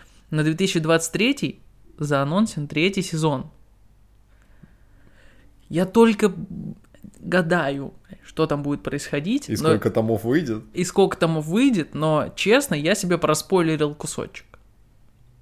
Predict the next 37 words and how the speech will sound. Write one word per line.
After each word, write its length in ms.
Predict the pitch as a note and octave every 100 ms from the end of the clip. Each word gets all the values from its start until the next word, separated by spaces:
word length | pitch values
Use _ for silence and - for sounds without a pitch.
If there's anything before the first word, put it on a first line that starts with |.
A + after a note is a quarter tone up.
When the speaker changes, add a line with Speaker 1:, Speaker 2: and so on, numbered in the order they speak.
| - - -
Speaker 2:
Да 840 | G#2 A2 A#2 A#2+ A#2+ A#2 A#2 A#2
зачем 480 | A2+ B2 - F3+ G3+
ты 80 | F#3
это 220 | E3+ F3
сделал, 560 | D#3 E3+ F#3+ D3 G#2+ F#2
блин? 380 | F2+ F2 F#2+ - -
Speaker 1:
Маленький 560 | F#3+ A#3 F3 D3+ D3
кусочек. 460 | C3+ D3 B2 - -
Он 140 | E3+
настолько 380 | F3+ F3+ G#3+ G#3
незначительный. 960 | G3 F#3 G3 F#3+ B3+ D#4 D#3 C#3 - - - - - - - - - -
Помнишь 640 | A3 E4+ E4 D#3 C#3 - - - -
того 180 | D#3+ D#3
Speaker 2:
Эй, 200 | D#3 C3+
Speaker 1:
лысого 400 | - F3 D#3+ C#3 -
Speaker 2:
эй, 300 | C3+ C#3+ A2+
Speaker 1:
из 80 |
Speaker 2:
а 320 | D3 - D#3+ D#3
за-, 80 | B2
Speaker 1:
А-класса? 320 | D#3+ C#3 A#2
Speaker 2:
а 40 |
зачем 420 | A2+ A#2 E3 F#3+
ты 320 | F#3+ D3 B2 A2
вот 300 | A2 G#2 A#2
говоришь, 360 | A2+ A2+ A2+
что 140 | - G#2+
ты 100 | A2+
проспойлерил, 840 | A2 G2+ - D3+ F#3 D3+ G2 F2+
теперь 420 | F#2+ F#2+ G#2+ G2+
у 100 | A2+
тебя 240 | - G#2+
меньше 340 | A2+ A2+ G#2 A2+
удовольствия, 720 | G#2 G#2+ C3+ E3+ F3+ - G2
да, 200 | F2 A2+
от 120 | A#2+ -
просмотра 580 | G2+ - G2+ F#2+ F2+
получится? 600 | F2+ F2+ F#2 F2+ - -